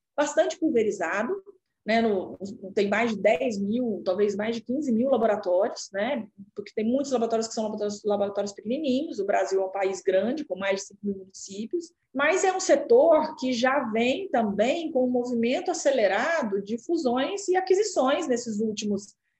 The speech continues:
nesses últimos quinze anos, né? A gente pode dizer assim, vinte anos, né? Começou, talvez, é, é, esses processos, né, de, de, de criação dos grupos,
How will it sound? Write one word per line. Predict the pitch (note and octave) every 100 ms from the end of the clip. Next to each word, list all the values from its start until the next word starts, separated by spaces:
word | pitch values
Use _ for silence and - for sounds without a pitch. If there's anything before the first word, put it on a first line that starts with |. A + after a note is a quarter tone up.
| _
nesses | G#3 A3+ A3+ A3
últimos | G#3+ A3+ A3 A3 G#3+ G#3
quinze | - B3 C4 A#3 G#3
anos, | G#3 A3 G3 F3+ G3
né? | A3+
A |
gente | G#3 G3
pode | G3+ F#3+ F#3
dizer | F#3
assim, | G3 C4+ D#4+
vinte | G4+ G#4 B3
anos, | B3+ A#3 F#3 -
né? | A#3 A#3
Começou, | A3 G#3 - G#3 G3 - _ _ _ -
talvez, | G3 G#3 G3+ G3 - _ _ _ G#3+ -
é, | - - F#3+
é, | F3+
esses | F#3+ G#3
processos, | - G3+ G3+ G3+ G3+ G3+
né, | A3+
de, | G#3 G3+
de, | F#3 F#3+
de | -
criação | G#3 G#3 G3+ G#3 G3
dos | F3+
grupos, | F#3+ G#3+ C4+ C4+ A3 G#3 -